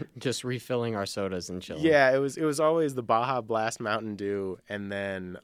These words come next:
Speaker 2: um, the mango iced tea, like
Speaker 1: Yeah.
Speaker 2: Lipton. <laughs>
Speaker 1: I can't drink that stuff anymore either.
Speaker 2: Is it too sweet?
Speaker 1: It's too sweet.
Speaker 2: I feel like it'd give me a headache now. Like, I
Speaker 1: Uh-huh.
Speaker 2: feel that. And it's like, I'm just in my twenties feeling this. I'm like, "Oh, what are my thirties gonna be <laughs> like?"
Speaker 1: Yeah. <laughs>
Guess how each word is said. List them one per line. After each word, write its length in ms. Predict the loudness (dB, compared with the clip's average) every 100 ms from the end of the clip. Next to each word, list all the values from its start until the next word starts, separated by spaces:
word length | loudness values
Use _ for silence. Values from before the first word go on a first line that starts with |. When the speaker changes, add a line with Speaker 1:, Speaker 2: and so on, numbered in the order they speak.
| -10
Speaker 2:
um, 580 | -8 -8 -10 -12 -16 -4
the 100 | -2
mango 460 | -2 -2 0 0 0
iced 340 | -2 -6 -10
tea, 400 | -12 -12 -12 -12 -2
like 100 | 0
Speaker 1:
Yeah. 120 | 0
Speaker 2:
Lipton. 480 | -2 0 0 0 -6 _
<laughs> 120 | -2
Speaker 1:
I 80 | 0
can't 280 | 0 2 2
drink 220 | 0 2
that 200 | 0 0
stuff 280 | -2 -2 0
anymore 400 | 0 0 0 0
either. 220 | 0 2
Speaker 2:
Is 120 | 2
it 100 | 2
too 160 | 2 2
sweet? 460 | 2 2 2 0 0
Speaker 1:
It's 260 | 0 0 -6
too 180 | -6 -6
sweet. 220 | -2 -2
Speaker 2:
I 40 | 2
feel 240 | 2 4
like 160 | 2 0
it'd 100 | 0
give 160 | -2 -2
me 120 | -6
a 80 | -4
headache 360 | -4 -4 -8
now. 400 | -10 -10 -10 -14 _ _
Like, 180 | -6 -2
I 40 | 0
Speaker 1:
Uh-huh. 80 | -2
Speaker 2:
feel 340 | -2 -2 -2
that. 280 | -6 -8 -10 _ _ _ _
And 80 | -8
it's 100 | -2
like, 120 | 0
I'm 120 | 0 -2
just 180 | -2 -2
in 100 | -2
my 120 | -4
twenties 420 | -4 -6 -6 -8
feeling 340 | -8 -8 -6 -8
this. 180 | -12
I'm 80 | -10
like, 120 | -10 -8
"Oh, 180 | -8 -8
what 120 | -8
are 40 |
my 120 | -10
thirties 400 | -10 -8 -8 -8
gonna 160 | -10 -12
be 140 | -10
<laughs> 0 |
like?" 340 | -6 -2 2 4
Speaker 1:
Yeah. 380 | 4 6 4
<laughs> 60 | 6